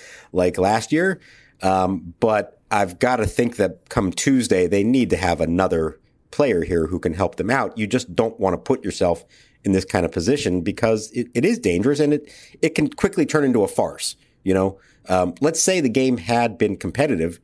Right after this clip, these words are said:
down to the end and maybe something happens where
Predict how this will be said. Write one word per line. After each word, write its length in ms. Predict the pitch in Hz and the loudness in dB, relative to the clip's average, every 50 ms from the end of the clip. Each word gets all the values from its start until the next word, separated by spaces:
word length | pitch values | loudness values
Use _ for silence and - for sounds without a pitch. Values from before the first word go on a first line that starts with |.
| _ _ _ _ _ _ _ - | _ _ _ _ _ _ _ -2
down 240 | - 98 95 92 87 | 0 0 0 0 -2
to 60 | 90 | 0
the 160 | 85 87 98 | 0 2 2
end 180 | 123 151 156 127 | 2 2 2 2
and 160 | 123 120 120 | 2 2 2
maybe 240 | 123 139 147 139 143 | 2 0 0 0 -2
something 580 | 143 - - 135 127 - 143 135 135 127 - - | -2 0 -2 -2 0 0 0 0 0 -2 -4 -6
happens 440 | - 127 135 165 180 - 127 110 107 | -4 -2 -2 -2 0 0 -2 -2 0
where 360 | 104 110 113 113 113 107 110 | 0 2 2 2 2 0 -2